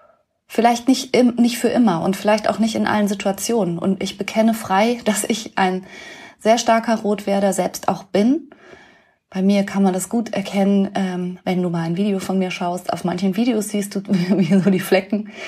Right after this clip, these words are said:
den Hals hochwandern. Aber weißt du was?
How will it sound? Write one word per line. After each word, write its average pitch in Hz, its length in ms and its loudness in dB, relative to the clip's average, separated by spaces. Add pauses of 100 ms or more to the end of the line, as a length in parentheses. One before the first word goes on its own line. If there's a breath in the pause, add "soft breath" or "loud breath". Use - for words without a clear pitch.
(160 loud breath)
den 202 180 2
Hals 208 280 2
hochwandern. 226 680 0 (440 loud breath)
Aber 190 220 0
weißt 190 260 0
du 202 80 -2
was? 214 360 0